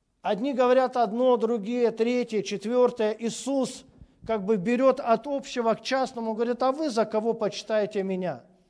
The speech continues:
Петр, один из двенадцати, апостол, он встает и он говорит: «Ты сын Бога живого». Иисус говорит, что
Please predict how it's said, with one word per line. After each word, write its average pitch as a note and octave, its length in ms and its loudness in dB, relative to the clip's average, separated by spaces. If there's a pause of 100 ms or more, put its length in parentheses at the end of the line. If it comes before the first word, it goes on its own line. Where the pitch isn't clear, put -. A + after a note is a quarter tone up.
(1800)
Петр, D#4 500 2 (540)
один G#3+ 320 4
из A3 160 2
двенадцати, A#3+ 640 0
апостол, F#3 640 0
он G3+ 140 0
встает B3 360 4
и A#3+ 40 2
он A3+ 80 0
говорит: A#3 340 0
«Ты D4 320 2
сын C#4+ 580 0 (200)
Бога A3+ 440 4
живого». G3 640 0 (600)
Иисус A#3+ 320 0
говорит, C4 340 2
что C4 480 4